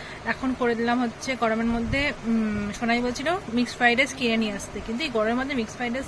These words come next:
কিনবো, তার থেকে আমি বললাম, "তাহলে পরোটা করি, পরোটা, উম, দিয়ে মাংস দিয়ে খা।" তো বললো, "ঠিক আছে।" তাই এই গরমের মধ্যে ওর জন্য পরোটা করলাম।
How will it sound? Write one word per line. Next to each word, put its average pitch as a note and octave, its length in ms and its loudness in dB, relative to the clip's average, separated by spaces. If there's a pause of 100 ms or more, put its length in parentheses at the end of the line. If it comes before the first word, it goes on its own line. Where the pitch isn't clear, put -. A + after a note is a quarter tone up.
কিনবো, D4 260 -2
তার A3+ 140 0 (100)
থেকে A#3 240 -4 (520)
আমি A3+ 100 2
বললাম, A#3+ 200 0
"তাহলে C4 200 -4
পরোটা A3+ 320 4
করি, D#4 320 0
পরোটা, G#3+ 640 2
উম, G#3 240 -4
দিয়ে D#4+ 120 -4 (340)
মাংস G#3+ 300 -2
দিয়ে G#3+ 200 -2 (160)
খা।" A3 180 -4 (640)
তো A#3 60 -2
বললো, A#3+ 200 0
"ঠিক A#3 160 -4
আছে।" A3+ 280 0
তাই G#3+ 320 0 (220)
এই A#3 120 -2
গরমের A#3 300 2
মধ্যে A#3 260 2
ওর B3+ 200 2
জন্য A3+ 240 -2
পরোটা G3 320 -2
করলাম। F#3 300 -8